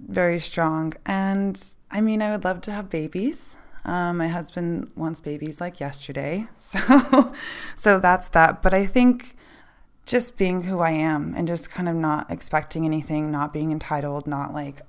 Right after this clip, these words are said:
"I should have gotten that job." Like, I just wanna keep a clear mind. So I think that's my vision, is just kind of being clear-minded,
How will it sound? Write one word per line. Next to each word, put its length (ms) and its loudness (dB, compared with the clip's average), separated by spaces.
"I 160 -6
should 160 -8
have 80 -8
gotten 220 -6
that 200 -6
job." 260 2
Like, 160 -2
I 60 2
just 180 -2
wanna 180 -2
keep 220 -8
a 60 -4
clear 300 -6
mind. 340 -10
So 80 -6
I 20 -4
think 220 -6
that's 240 -4
my 100 -6
vision, 320 -8
is 140 -8
just 200 -10
kind 200 -6
of 80 -8
being 240 -2
clear-minded, 640 -4